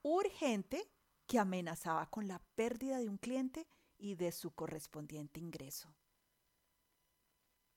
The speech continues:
Quiero que visualicen la escena.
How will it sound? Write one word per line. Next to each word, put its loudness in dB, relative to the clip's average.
Quiero 0
que -2
visualicen -2
la -2
escena. -8